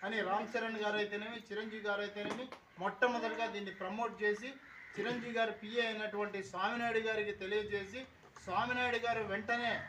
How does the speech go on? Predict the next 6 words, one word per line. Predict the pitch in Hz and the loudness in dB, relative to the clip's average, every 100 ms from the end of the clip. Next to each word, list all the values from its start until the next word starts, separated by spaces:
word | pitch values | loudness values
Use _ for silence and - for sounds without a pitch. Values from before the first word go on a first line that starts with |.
| - - 170 | -12 -8 -4
మన | 180 170 - | -2 -2 -4
చి-, | 160 165 151 - 180 | -6 -6 -6 -4 -2
చిరంజీవి | 220 220 233 226 202 | -2 -2 -2 4 4
అభిమాన | 190 220 226 226 | 4 2 2 2
సంఘాలకన్నిటికీ | 220 196 208 214 208 196 208 226 214 208 - | 2 2 4 4 4 2 0 0 0 -2 -6
పిలుపునిచ్చి, | 202 226 214 190 - 131 | -8 -6 -6 -4 -4 -4